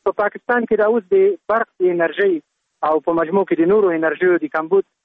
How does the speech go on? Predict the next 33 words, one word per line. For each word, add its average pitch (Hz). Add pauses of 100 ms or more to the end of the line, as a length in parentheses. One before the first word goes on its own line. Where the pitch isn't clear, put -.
(420)
شپږ 233
زره 185
میګاواټه 165
کمبود 165
ده. 139 (460)
او 180
دغه 233
کمبود 208
دوی 220
نه 247
شي 247
پوره 226
کولی، 220
ډېر 233
لوړ 214
قیمت 190
ورکوي. 123 (420)
د 175
دې 247 (120)
لوړ 254
قیمت 233
په 214
نتیجه 202
کې 214 (360)
په 175
زرهاو 180 (400)
فابریکې 180
او 208
کارخانې، 185 (400)
یعنی 170
کار 208
یې 196
متوقف 170